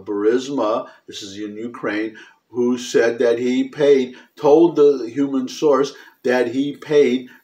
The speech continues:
Joe Biden five million dollars and Hunter Biden another five million dollars. So, um, for a policy change, which presumably was to fire the prosecutor, uh, that was exam-, that was,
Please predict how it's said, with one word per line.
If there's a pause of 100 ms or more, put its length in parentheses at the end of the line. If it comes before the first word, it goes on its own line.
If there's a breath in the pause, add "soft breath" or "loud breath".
(120)
Joe
Biden
five
million
dollars
and
Hunter
Biden
another
five
million
dollars. (260 loud breath)
So, (260 soft breath)
um, (240 loud breath)
for
a
policy
change,
which
presumably
was
to
fire
the
prosecutor, (320 loud breath)
uh,
that
was
exam-,
that
was,